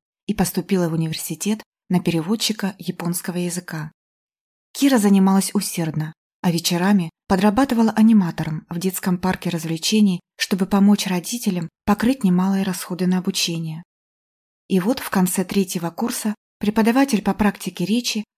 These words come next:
объявила о потрясающей возможности прикоснуться к мечте и на целый месяц отправиться изучать японский в престижной языковой школе в Токио. Время обучения в школе Кантанна Нихонго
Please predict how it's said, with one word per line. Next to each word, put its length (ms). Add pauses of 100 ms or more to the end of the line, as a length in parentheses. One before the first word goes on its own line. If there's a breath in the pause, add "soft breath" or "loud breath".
объявила 600
о 140
потрясающей 720
возможности 800 (100)
прикоснуться 640
к 120
мечте 540 (460)
и 100
на 100
целый 360
месяц 500
отправиться 600
изучать 440 (120)
японский 760
в 80
престижной 640
языковой 500
школе 440
в 100
Токио. 480 (520)
Время 340
обучения 580
в 60
школе 400 (180)
Кантанна 800
Нихонго 680